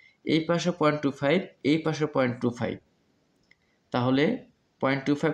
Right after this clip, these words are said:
পয়েন্ট টু ফাইভ আমাদের কমে যাবে। সেটাই আমরা এ-, এখন আমরা যে প্রস্থ বরাবর যে দৈর্ঘ্য হবে সেটা বের করে ফেলতেছি। তাহলে প্রস্থ বরাবর প্রস্থ বরাবর দৈর্ঘ্য দাঁড়াচ্ছে, প্রস্থ বরাবর প্রাচীরের দৈর্ঘ্য দাঁড়াচ্ছে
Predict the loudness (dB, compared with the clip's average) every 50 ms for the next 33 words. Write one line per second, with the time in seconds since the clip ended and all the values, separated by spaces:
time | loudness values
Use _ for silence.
0 | 0 0 0 0 -2 -4 -2 0 0 2 2 2 2 2 0 0 -2 0 0 2
1 | 2 2 0 -2 -2 -6 -10 -12 _ _ _ _ _ _ _ _ -6 -2 0 2
2 | 2 2 2 2 2 0 0 0 -2 -2 -2 0 0 0 0 2 2 2 2 0
3 | -2 -2 -2 0 0 0 0 0 -4 -2 -2 -2 0 2 2 2 0 0 -2 0
4 | 2 2 2 2 2 2 0 0 0 0 0 0 0 0 -2 -4 -6 -6 -6 -8
5 | -8 -10 -14 -14 -14 -16 -18 -16 -16 -16 -16 -16 -20 _ _ _ _ _ -20 -20
6 | -8 -4 -2 -2 -2 0 -2 -4 0 0 0 2 2 2 2 2 2 2 2 2
7 | 2 0 -4 -8 -12 _ _ _ _ _ _ _ _ _ _ _ _ _ _ _
8 | _ _ _ -20 _ _ _ _ _ -4 -4 -4 -2 -2 -2 0 2 2 2 2
9 | 2 2 2 2 2 2 4 4 4 4 2 2 0 -2 -2 -4 -4 -4 -2 -2
10 | -4 -2 -2 0 0 2 0 2 0 -2 0 0 0 0 2 4 4 4 4 4
11 | 4 2 -2 -2 -4 -4 -4 -4 -4